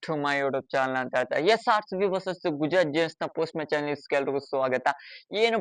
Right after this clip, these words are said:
ಪರ್ಫಾರ್ಮೆನ್ಸ್ ಗೈಸ್, ಲಿಟರಲ್ ಹೇಳ್ಬೇಕಂತ ಹೇಳಿದ್ರೆ ಐದಕ್ಕೆ ಐದು ಮ್ಯಾಚ್ ನ ವಿನ್ ಹಾಕೊಂಡು ಟೇಬಲ್ ಟಾಪ್ ಅಲ್ಲಿ ನಮ್ಮ ಆರ್ ಸಿ ಬಿ ಅದ್ಧೂರಿಯಾಗಿ ಪರ್ಫಾರ್ಮೆನ್ಸ್ ಕೊಡ್ತಾ ಇರುವಂತದ್ದು.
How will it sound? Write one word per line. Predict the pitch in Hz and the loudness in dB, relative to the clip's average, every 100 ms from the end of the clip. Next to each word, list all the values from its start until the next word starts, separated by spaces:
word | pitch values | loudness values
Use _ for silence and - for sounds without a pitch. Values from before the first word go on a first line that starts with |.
| 196 | 0
ಪರ್ಫಾರ್ಮೆನ್ಸ್ | 190 196 190 180 180 165 | 2 2 2 2 2 4
ಗೈಸ್, | 160 156 165 | 4 4 -2
ಲಿಟರಲ್ | - 180 170 | 2 2 4
ಹೇಳ್ಬೇಕಂತ | 170 165 156 160 156 165 | 2 2 0 -2 -4 -2
ಹೇಳಿದ್ರೆ | 156 160 151 | 0 0 2
ಐದಕ್ಕೆ | 165 170 170 170 | 2 2 0 0
ಐದು | 165 160 | 2 0
ಮ್ಯಾಚ್ | 151 151 160 | 0 -2 -4
ನ | 156 | -8
ವಿನ್ | 156 160 | -6 -6
ಹಾಕೊಂಡು | 156 156 147 | -4 -2 4
ಟೇಬಲ್ | 160 160 156 - | 4 6 4 4
ಟಾಪ್ | 160 160 - | 4 4 0
ಅಲ್ಲಿ | 160 156 | -2 -2
ನಮ್ಮ | 156 147 | -2 -2
ಆರ್ | 151 - | -4 -6
ಸಿ | 143 | -2
ಬಿ | 143 | 0
ಅದ್ಧೂರಿಯಾಗಿ | 139 127 131 180 208 185 - - | 0 0 0 2 4 4 0 -4
ಪರ್ಫಾರ್ಮೆನ್ಸ್ | 165 165 156 147 - | -2 0 -2 -4 -4
ಕೊಡ್ತಾ | 147 151 147 | -2 0 0
ಇರುವಂತದ್ದು. | 147 139 139 139 | 0 0 0 0